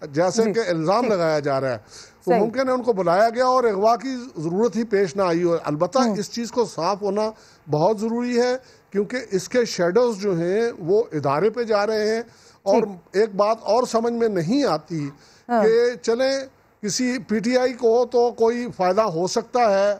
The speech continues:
Speaker 1: कैप्टन
Speaker 2: हम्म।
Speaker 1: सफदर साहब के ख़िलाफ़ कोई कार्रवाई करके, उनको
Speaker 2: हम्म।
Speaker 1: गिरफ्तार करके, और रेंजर्स को या फ़ौज को जो है वो मैं नहीं समझता कि कोई ऐसा एडवांटेज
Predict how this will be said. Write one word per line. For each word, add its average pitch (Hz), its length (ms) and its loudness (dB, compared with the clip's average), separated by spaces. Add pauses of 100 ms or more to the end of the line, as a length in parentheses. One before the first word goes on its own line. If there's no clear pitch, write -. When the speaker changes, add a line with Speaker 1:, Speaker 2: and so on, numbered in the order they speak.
(120)
Speaker 1:
कैप्टन 180 240 -4
Speaker 2:
हम्म। 233 200 2
Speaker 1:
सफदर 190 160 -2
साहब 208 240 0
के 202 160 -4
ख़िलाफ़ 175 340 -2
कोई 185 160 -2
कार्रवाई 165 420 0
करके, 185 480 -2
उनको 185 480 -4
Speaker 2:
हम्म। 180 140 0
Speaker 1:
गिरफ्तार 160 440 0
करके, 180 380 -6 (540)
और 180 260 0
रेंजर्स 208 520 0
को 277 340 -2
या 262 160 -2
फ़ौज 269 440 0
को 277 180 -6
जो 247 140 -2
है 247 160 0
वो 247 160 0
मैं 202 200 0
नहीं 254 120 -2
समझता 214 400 -2
कि 202 120 -10
कोई 214 180 0
ऐसा 190 260 0
एडवांटेज 170 580 0